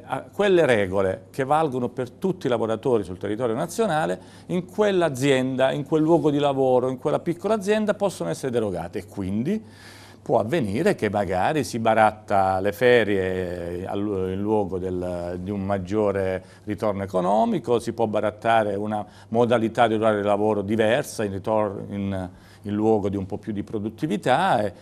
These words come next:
e addirittura una modifica delle mansioni, ah, in luogo di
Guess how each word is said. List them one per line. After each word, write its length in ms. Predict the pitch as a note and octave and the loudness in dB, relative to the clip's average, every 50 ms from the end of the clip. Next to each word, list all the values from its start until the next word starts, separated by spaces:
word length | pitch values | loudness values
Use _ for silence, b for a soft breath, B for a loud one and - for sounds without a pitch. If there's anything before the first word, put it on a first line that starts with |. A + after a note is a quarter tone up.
| B B B | B B B
e 80 | - G#2+ | -8 -6
addirittura 520 | A2+ B2+ C#3+ E3 - - F#2 F#2 G#2+ G#2+ | -4 -4 -4 -6 -8 -8 -6 -4 -4 -4
una 120 | G2+ G2 | -4 -4
modifica 420 | F#2 F#2+ F#2+ F#2+ G2+ - G#2 F2+ F2+ | -6 -6 -6 -6 -6 -6 -8 -8 -8
delle 140 | F2 F2+ F#2 | -8 -8 -8
mansioni, 720 | F#2 A2 B2 A2 - - F2+ E2+ F#2 G#2 G2 F2+ F2+ E2+ b b b b b b b | -8 -8 -8 -10 -10 -10 -8 -6 -4 -4 -4 -6 -8 -12 b b b b b b b
ah, 200 | - F#2 F2+ G2 F#2+ | -12 -12 -12 -10 -8
in 140 | F#2+ G#2 | -6 -6
luogo 280 | G2+ F2 E2+ F2 F2 G2 | -6 -6 -6 -6 -6 -6
di 120 | E2+ E2+ | -8 -8